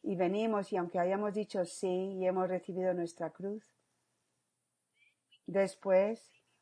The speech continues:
podemos llegar a arrepentirnos. Podemos decir, "Yo no pensé que esto iba a ser así.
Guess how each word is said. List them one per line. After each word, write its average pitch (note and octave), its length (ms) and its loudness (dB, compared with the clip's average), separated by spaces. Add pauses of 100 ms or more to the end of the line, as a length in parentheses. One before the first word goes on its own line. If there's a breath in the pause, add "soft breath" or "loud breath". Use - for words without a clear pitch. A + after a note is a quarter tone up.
(240)
podemos F#3+ 460 4
llegar F3+ 380 0 (100)
a E3 320 0
arrepentirnos. E3+ 1000 0 (960)
Podemos F3 360 4
decir, E3+ 340 0
"Yo F#3 120 2
no G3+ 140 -2
pensé E3 300 -2
que - 80 -6
esto E3 160 -10
iba D#3+ 100 -2
a D#3+ 40 -6
ser D3 180 -6
así. F3 420 -8